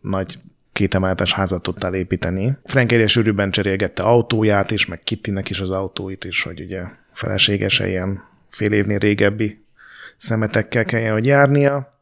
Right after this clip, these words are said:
A házban a kedvenc szobája az volt, amit antik kandeláberekkel és csillárokkal töltött meg.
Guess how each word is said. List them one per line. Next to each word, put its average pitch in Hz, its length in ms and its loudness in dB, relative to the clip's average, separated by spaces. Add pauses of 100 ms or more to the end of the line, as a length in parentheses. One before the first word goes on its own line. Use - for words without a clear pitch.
A 147 60 -2
házban 139 640 -2
a 117 60 -10
kedvenc 113 440 -4
szobája 107 480 4
az 107 140 6
volt, 104 260 2
amit 101 440 -2 (260)
antik 107 400 0
kandeláberekkel 98 880 2
és 92 120 0
csillárokkal 92 760 0
töltött 98 500 -2
meg. 107 340 -2